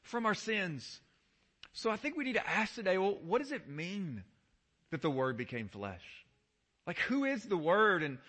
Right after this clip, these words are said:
why is it so significant? What's so valuable and special about Christmas? So let's look now, if you would, to John chapter one, verses one through eighteen,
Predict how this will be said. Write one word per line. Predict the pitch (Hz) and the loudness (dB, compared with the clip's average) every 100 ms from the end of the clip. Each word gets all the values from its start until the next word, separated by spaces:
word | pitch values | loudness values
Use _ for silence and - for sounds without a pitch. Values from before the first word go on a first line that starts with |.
| - - | -20 -14
why | 160 226 | -6 -4
is | 254 | -4
it | 262 | -8
so | - 233 | -4 -4
significant? | - 170 117 160 185 143 117 | -2 -6 -4 -4 -4 -6 -6
What's | 208 - | -6 -6
so | 311 240 | -4 -4
valuable | 127 139 202 247 226 180 196 165 - - | -2 0 2 2 2 2 2 2 -2 -8
and | 170 165 156 _ | -6 -6 -8 _
special | - - - 240 - 262 | -20 -12 -4 -2 0 2
about | 202 170 175 | 4 4 4
Christmas? | 233 247 - 208 147 - - _ _ _ _ _ _ _ | -4 -6 -4 -4 -4 -8 -18 _ _ _ _ _ _ _
So | - 240 | 0 0
let's | 277 - | 0 0
look | 214 208 | 0 0
now, | 151 170 | -2 -4
if | 170 | -4
you | 165 | -2
would, | 151 180 147 - _ _ _ _ | 2 2 0 -4 _ _ _ _
to | 151 | -6
John | 127 185 208 | -2 0 0
chapter | - 202 185 165 | 2 2 2 -2
one, | 147 143 127 107 - _ | 0 0 -2 -6 -16 _
verses | 185 185 170 | -2 -2 -2
one | 151 196 | -2 0
through | 190 175 | 2 4
eighteen, | 156 - 160 147 127 | 4 2 -4 -4 -6